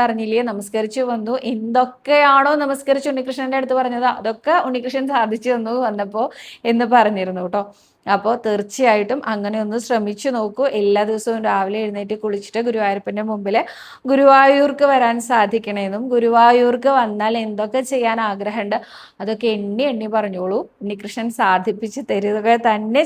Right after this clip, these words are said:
ചെയ്യും ട്ടോ. ഞാനും പ്രാർത്ഥിക്കാം. അടുത്തതായിട്ട്,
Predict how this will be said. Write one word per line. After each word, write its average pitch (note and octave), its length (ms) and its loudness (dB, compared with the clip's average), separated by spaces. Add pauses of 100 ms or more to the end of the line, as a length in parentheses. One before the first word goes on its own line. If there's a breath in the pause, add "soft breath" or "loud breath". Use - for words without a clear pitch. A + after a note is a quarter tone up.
ചെയ്യും F#3 340 -2
ട്ടോ. B3 120 4 (520)
ഞാനും A3 260 -4
പ്രാർത്ഥിക്കാം. D#3 460 -10 (920)
അടുത്തതായിട്ട്, G#3+ 640 0